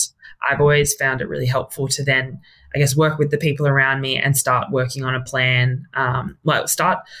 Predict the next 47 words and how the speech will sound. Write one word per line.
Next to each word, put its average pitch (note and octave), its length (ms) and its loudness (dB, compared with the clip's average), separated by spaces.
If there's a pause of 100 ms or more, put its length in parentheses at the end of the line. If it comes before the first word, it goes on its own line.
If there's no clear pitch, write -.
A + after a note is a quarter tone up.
(240)
looking D3+ 380 2
at - 80 -4 (120)
how C#3 220 -2
we C3+ 80 2
got A#2+ 180 0
here. C#3+ 200 2
So, C3+ 300 2
like, B2+ 240 0 (180)
the C3 100 0
lessons D3 560 4
to C#3+ 120 -2
take C3 260 0
away, C#3 560 2
um, C3+ 400 2
and C#3 180 4
what B2+ 260 2
I C3 100 -2
can D3 180 -4
do C3 260 2
better B2+ 320 2 (440)
to - 200 2
avoid B2+ 300 2
this C3 120 -4
happening B2+ 280 -2
next - 260 0
time, F3+ 240 6
but D#3 140 6
also, C#3+ 340 4
I C3+ 40 2
guess, C3 260 -2
working B2+ 260 -2
on B2+ 100 -2
a B2 80 -2
plan. B2 440 0
And C#3+ 120 2
I C3+ 140 4
always C3 220 2
found C3+ 240 -2
that B2 100 -2
really B2 160 0
helpful B2 400 -2
to, A#2+ 80 2 (100)
I B2 120 2
guess, B2+ 240 -2
have, B2 260 -4
like, A#2+ 220 -2
goals, B2 500 0